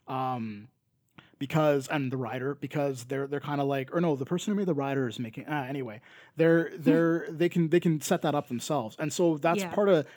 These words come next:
Speaker 1: the action in their movies tends to look samey, or can. I think in some of the movies, the actual filmmakers have enough experience or clout, or they, maybe they pitch what they want the action scenes to look like to Marvel, and then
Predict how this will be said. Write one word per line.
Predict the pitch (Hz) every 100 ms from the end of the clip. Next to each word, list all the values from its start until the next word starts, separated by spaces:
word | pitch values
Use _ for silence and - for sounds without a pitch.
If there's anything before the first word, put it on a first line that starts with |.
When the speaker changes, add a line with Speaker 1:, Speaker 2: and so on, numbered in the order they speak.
| -
Speaker 1:
the | 180
action | 190 - 202
in |
their | 170 151
movies | 156 151
tends | - 139
to | 135
look | 123
samey, | - 143 131 98
or | 147 127
can. | - 160 104 107 - -
I | 165
think | 214 180 -
in | 151 135
some | 202 240
of |
the | 190
movies, | 147 127 123 120 - -
the | 127
actual | 135 - 131
filmmakers | 139 123 127 123 113
have | - 131
enough | 127 117 - _ _ _ _
experience | - - 170 180 175 170 -
or | 131 104
clout, | - 175 170 160 -
or | 131 127
they, | 113 107 101 - _
maybe | 151 151
they | 131 117
pitch | - 170 - - - -
what | 135
they | 135
want | 135
the | 123
action | 127 135 147
scenes | - 143
to | 131
look | 135 160
like | 156 160
to | - 143
Marvel, | 127 120 127 156 156
and | 127 131
then | 123 117 117